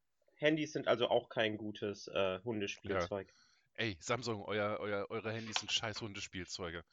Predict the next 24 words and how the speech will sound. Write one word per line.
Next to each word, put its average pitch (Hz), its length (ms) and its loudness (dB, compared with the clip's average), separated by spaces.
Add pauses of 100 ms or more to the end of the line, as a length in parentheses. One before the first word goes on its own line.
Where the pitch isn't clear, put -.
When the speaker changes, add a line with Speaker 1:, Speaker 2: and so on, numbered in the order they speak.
(340)
Speaker 2:
Fünf 131 220 -4
Minuten 127 260 -4
und 107 120 -8
der 101 100 0
Hund 104 140 -8
hat's 98 180 -6
kaputt - 300 -10
gemacht. 82 440 -14 (760)
Speaker 1:
<laughs> - 1600 -2 (260)
Speaker 2:
Ich 135 100 2
sag 139 160 0
nichts 208 260 0
über 147 200 4
iPhones, 131 400 2
by 113 200 -2
the 120 100 -4
way, 120 320 0
weil, 117 460 2
äh, 104 500 -2
äh, - 40 -12 (100)
Apple, 208 420 -4 (1040)
sponsor 101 460 -4
us. 73 280 -6 (1300)
<laughs> - 200 10